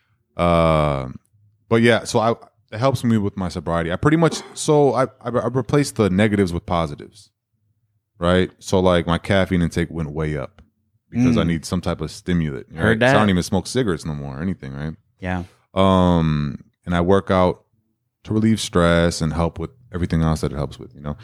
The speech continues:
Speaker 1: And on top of that, it helps me be strong, you know, and, and look the way I look and everything else. But
Speaker 2: Have you ever, you ever read the book Atomic Habits by James Clear?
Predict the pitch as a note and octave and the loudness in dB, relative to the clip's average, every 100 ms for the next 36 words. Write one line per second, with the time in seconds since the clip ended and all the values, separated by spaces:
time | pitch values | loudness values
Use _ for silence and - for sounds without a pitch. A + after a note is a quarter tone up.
0 | - - D#2 - G2 E2 D2+ C#2+ C#2 D#2 | -16 -8 -4 2 2 2 0 0 0 -2
1 | D#2 C2+ B1 C2+ - E2 D#2+ D#2+ E2+ G2 | -4 -8 -10 -14 -6 -2 0 0 -4 -8
2 | _ _ _ _ - E2 D#2 D2 D2+ C2 | _ _ _ _ -14 -2 0 2 0 0
3 | D2 C2+ C#2+ - C#2+ C#2+ B1+ B1 B1 - | -2 -4 -4 -6 -8 -8 -6 -8 -10 -12
4 | G1+ G1+ - - _ _ - D3 E3+ G3 | -14 -16 -18 -20 _ _ -2 2 4 4
5 | E3+ - - C3+ D#3 C3 B2 A2+ A#2 - | 2 0 2 2 4 4 4 2 0 0
6 | G2+ A2 G#2+ - F2+ G#2 A#2+ G2+ G2 G2 | -2 0 0 0 0 0 0 -2 0 0
7 | G2+ - F#2+ G2+ | 0 -2 -4 -4